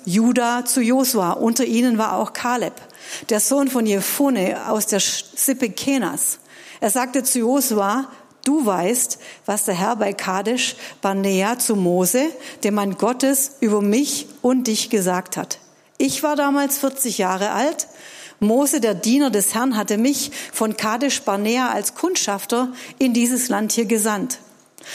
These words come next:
Als ich ihn, ihm dann Bericht erstatten musste, war ich zuversichtlich,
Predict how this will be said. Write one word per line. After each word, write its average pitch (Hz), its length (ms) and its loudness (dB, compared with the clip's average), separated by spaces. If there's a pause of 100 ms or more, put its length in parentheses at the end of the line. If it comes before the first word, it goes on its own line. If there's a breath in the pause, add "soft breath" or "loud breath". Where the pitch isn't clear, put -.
(140 loud breath)
Als 226 240 -2
ich 254 140 0
ihn, 226 240 2
ihm 233 240 0
dann 226 260 0
Bericht 247 380 0
erstatten 202 500 0
musste, 233 480 2 (400 loud breath)
war 214 240 0
ich 254 160 -2
zuversichtlich, 220 1080 0